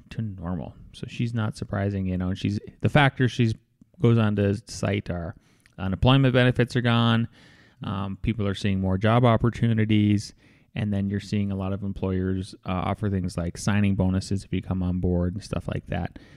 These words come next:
So just like the housing market starting to cool, it seems like this part is starting to cool as well.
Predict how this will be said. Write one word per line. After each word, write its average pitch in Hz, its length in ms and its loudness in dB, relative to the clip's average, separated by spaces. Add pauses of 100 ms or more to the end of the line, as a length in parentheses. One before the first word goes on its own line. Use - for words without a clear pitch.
So 180 140 6
just 262 240 4
like 262 160 0
the 135 60 0
housing 123 340 0
market 110 380 -4
starting 104 260 0
to 101 60 -8
cool, 104 240 0
it - 80 -6
seems 101 240 -2
like 87 160 -4
this 87 160 -6
part 80 220 -4
is - 80 -10
starting - 260 -14
to - 40 -20
cool - 280 -18
as - 80 -20
well. - 200 -20